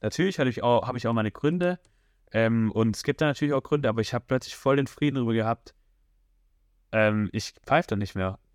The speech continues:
in der Bezirksliga-Beobachtung. Also ich pfeif trotzdem noch und mein Hobby bleibt trotzdem erhalten. Ich bin trotzdem noch auf dem Sportplatz und ich mach's jetzt in dem Sinne halt nicht mehr leistungs-, leistungsorientiert, dass ich halt noch groß aufsteigen kann, also als Schiedsrichter.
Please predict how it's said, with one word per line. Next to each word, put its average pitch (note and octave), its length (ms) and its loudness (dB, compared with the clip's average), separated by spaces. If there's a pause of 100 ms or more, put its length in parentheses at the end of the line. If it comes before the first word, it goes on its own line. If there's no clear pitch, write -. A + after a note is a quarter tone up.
(360)
in A2 140 0
der G#2+ 100 4
Bezirksliga-Beobachtung. G2+ 1160 0
Also F2+ 200 0
ich F#2+ 140 -4
pfeif G2+ 220 0
trotzdem B2+ 340 -2
noch A#2+ 160 0
und A2 60 -2
mein F#2+ 140 -2
Hobby G2+ 180 0
bleibt F2+ 200 -2
trotzdem G2+ 280 -4
erhalten. B2 400 0 (420)
Ich - 80 -20
bin G#2+ 120 -2
trotzdem A2+ 300 0
noch G#2+ 80 2
auf G2+ 100 0
dem F#2+ 40 -6
Sportplatz A#2+ 600 0
und G2+ 400 0 (300)
ich - 140 -8
mach's A2 260 2
jetzt - 180 -6
in G2 140 -2
dem G#2+ 180 2
Sinne G2+ 200 -2
halt G2 100 2
nicht G2+ 140 -6
mehr F#2+ 120 2
leistungs-, G#2 540 0 (460)
leistungsorientiert, G2 1200 0 (1160)
dass G2+ 180 2
ich - 80 -4
halt G2 120 4
noch F#2+ 140 -2
groß G2 240 0
aufsteigen F2+ 420 2
kann, E2+ 280 -2 (120)
also F2+ 200 -2
als F2 160 2
Schiedsrichter. - 520 -6